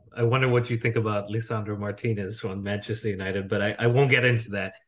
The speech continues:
No, I think you bring up some good points, and I think their creativity usually comes from, from the wing backs or their full backs.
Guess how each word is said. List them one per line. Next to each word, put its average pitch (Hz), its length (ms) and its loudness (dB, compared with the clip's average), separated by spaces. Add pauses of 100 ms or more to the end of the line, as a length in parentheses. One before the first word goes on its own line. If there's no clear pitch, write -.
(140)
No, 147 80 6
I 151 100 6
think 202 160 4
you 185 100 4
bring 165 200 6
up 151 200 4
some 135 160 2
good 123 260 2
points, 117 320 -2
and 113 100 -2
I 107 140 -2
think 127 260 -8
their 110 160 2
creativity 117 640 -2
usually 107 400 -2
comes 104 320 -8
from, 95 520 -6
from 104 240 -4
the 98 80 -2
wing 107 260 4
backs 95 320 -2
or 98 120 -4
their 92 160 -2
full 104 220 0
backs. 92 380 -6